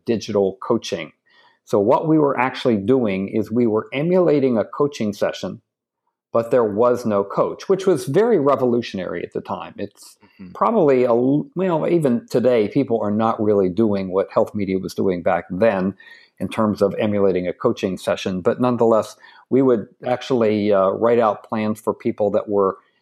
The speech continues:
Speaker 1: unique to them all the way down to the sentence fragment level and even the imagery we would use and all those sorts of different things. And we were a blue ocean strategy company for two different reasons. One is because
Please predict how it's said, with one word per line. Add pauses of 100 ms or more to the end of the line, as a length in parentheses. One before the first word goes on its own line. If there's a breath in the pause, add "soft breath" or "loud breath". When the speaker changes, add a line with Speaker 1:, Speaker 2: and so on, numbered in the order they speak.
(260 soft breath)
Speaker 1:
unique
to
them
all
the
way
down
to
the
sentence
fragment
level
and
even
the
imagery
we
would
use
and (220)
all
those
sorts
of
different
things. (880 loud breath)
And
we
were
a
blue
ocean
strategy
company
for
two
different
reasons.
One
is
because